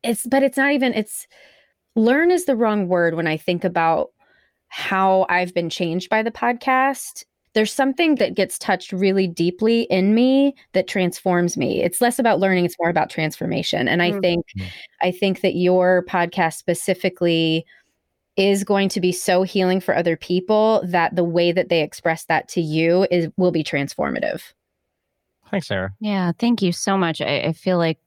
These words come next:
Speaker 2: the same could be said for, for the work you're doing. I can't
Speaker 1: Thank
Speaker 2: thank you enough for, like, your emphasis, kind of illuminating these issues, and especially what you said earlier about kind of recognizing the lack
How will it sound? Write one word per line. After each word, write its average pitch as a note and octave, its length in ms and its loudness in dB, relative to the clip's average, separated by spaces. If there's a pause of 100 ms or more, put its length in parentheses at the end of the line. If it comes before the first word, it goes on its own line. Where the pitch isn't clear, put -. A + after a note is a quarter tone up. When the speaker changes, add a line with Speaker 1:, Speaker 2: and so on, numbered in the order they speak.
Speaker 2:
the D#3+ 80 -4
same D3+ 280 -2
could D#3 140 -6
be D3 100 0
said C#3 240 -6
for, C#3 320 -4
for C#3+ 320 -4
the D#3 80 -2
work D3 220 -2
you're C#3 100 -2
doing. C3 520 -2
I C3+ 200 -2 (400)
can't F3+ 220 -2
Speaker 1:
Thank F3+ 100 0 (120)
Speaker 2:
thank - 40 -12
you D#3 80 2
enough D3 480 -2
for, D#3 360 -2
like, D3+ 280 -4
your D3+ 120 -2
emphasis, D#3 520 -4 (160)
kind F#3 180 0
of F3+ 60 0
illuminating F3+ 760 0 (640)
these E3 320 0
issues, D#3 500 -2 (100)
and D3 380 0 (240)
especially G3 840 -2
what E3+ 260 0
you E3+ 100 -4
said E3+ 200 -4
earlier D#3+ 400 0
about D3 480 -2
kind D#3+ 180 -2
of D3 200 -2 (420)
recognizing F3 840 0
the D3+ 120 -4
lack C#3+ 460 -4